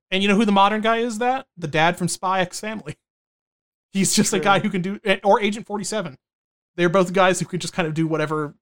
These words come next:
Speaker 1: as the story, you know, calls for them to do. Uh,
Speaker 2: They should, after the success of Spy X Family, the next Hitman should be in the style of Spy X Family, where it's more about hijinks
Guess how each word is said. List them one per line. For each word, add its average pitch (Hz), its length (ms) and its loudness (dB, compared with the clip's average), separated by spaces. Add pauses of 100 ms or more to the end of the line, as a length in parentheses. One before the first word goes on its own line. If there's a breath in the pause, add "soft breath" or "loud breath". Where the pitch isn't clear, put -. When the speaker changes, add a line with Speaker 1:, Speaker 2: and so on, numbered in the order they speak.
Speaker 1:
as 151 180 -6
the 147 80 -6
story, 143 400 -4 (360)
you 135 60 -20
know, 120 120 -14
calls 139 280 -4
for - 100 -18
them 123 140 -14
to 123 80 -12
do. 135 200 -10 (1800)
Uh, 143 180 -2
Speaker 2:
They 220 100 -2
should, 415 260 -4 (100)
after 262 320 0
the 392 120 -6
success 185 440 -2
of 170 100 -8
Spy 160 280 2
X 156 160 -6
Family, 156 320 -4
the 160 100 -6
next 175 260 -4
Hitman 160 500 -8
should 175 360 -4
be 175 380 -6
in 180 120 -4
the 190 100 -4
style 202 380 4
of 202 140 -2
Spy 202 300 2
X 202 220 0
Family, 202 520 -4 (460)
where 175 180 4
it's - 160 -4
more 180 220 4
about 165 300 4
hijinks 156 680 -4